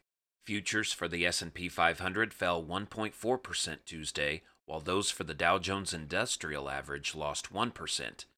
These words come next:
Contracts for the Nasdaq one hundred slid two percent. On Monday, major U S indices rallied, giving investors some breathing room after a volatile trading session the previous week.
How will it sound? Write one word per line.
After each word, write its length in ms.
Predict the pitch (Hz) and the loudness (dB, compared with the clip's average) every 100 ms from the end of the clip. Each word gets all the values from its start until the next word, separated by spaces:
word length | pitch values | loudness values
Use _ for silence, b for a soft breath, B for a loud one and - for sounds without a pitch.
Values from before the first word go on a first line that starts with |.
| _ | _
Contracts 640 | - 90 95 98 95 98 - | 2 2 4 4 4 6 2
for 200 | - 87 | 0 -4
the 100 | 78 | -4
Nasdaq 680 | 82 87 117 117 - 78 - | 0 4 4 4 2 0 0
one 180 | 80 78 | -6 -4
hundred 380 | 78 76 78 | -4 -4 0
slid 420 | - - 104 85 73 | 2 2 2 2 0
two 160 | 131 | 0
percent. 540 | 131 85 - - - - _ _ _ _ | 0 -2 0 -2 -8 -16 _ _ _ _
On 160 | 92 92 | -6 4
Monday, 540 | 113 135 82 69 87 - | 4 6 2 0 -4 -2
major 340 | 90 92 95 | 0 2 2
U 280 | 87 92 101 | 2 2 6
S 200 | 104 - | 6 6
indices 540 | 104 104 - 110 101 | 2 4 2 2 2
rallied, 600 | 85 104 127 92 73 78 - | 4 8 8 6 -2 -6 0
giving 280 | 90 87 | 0 2
investors 600 | 85 78 92 104 - 104 | -2 2 2 2 2 2
some 180 | - 82 | 2 0
breathing 420 | 76 120 139 90 | 2 2 4 -2
room 280 | 78 78 80 | -2 -4 0
after 320 | 82 - 85 | 0 0 -2
a 80 | 73 | -2
volatile 560 | 73 78 95 117 - - | 0 2 2 2 -2 -4
trading 420 | - 131 135 98 | -2 0 0 0
session 440 | - 69 - 80 | 0 0 0 -2
the 60 | 76 | -4
previous 540 | - 135 117 82 73 | 0 2 4 2 0
week. 300 | 78 65 - | -2 -6 -10